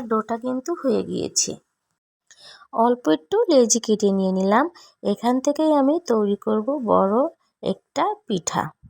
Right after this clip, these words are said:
সামান্য একটু চাউলের গুঁড়ো দিয়ে দিলাম। এখন আমি আবারও ভালো করে ডলিয়ে মাখিয়ে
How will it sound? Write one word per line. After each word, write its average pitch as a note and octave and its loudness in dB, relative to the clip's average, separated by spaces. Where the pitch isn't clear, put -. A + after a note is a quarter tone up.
সামান্য B3 4
একটু D#4+ -2
চাউলের G#3 4
গুঁড়ো A3 2
দিয়ে F#3+ 0
দিলাম। C3+ -4
এখন G3+ -4
আমি D4 0
আবারও A3 2
ভালো G3+ 2
করে B3 -2
ডলিয়ে F#3+ 0
মাখিয়ে A3 -2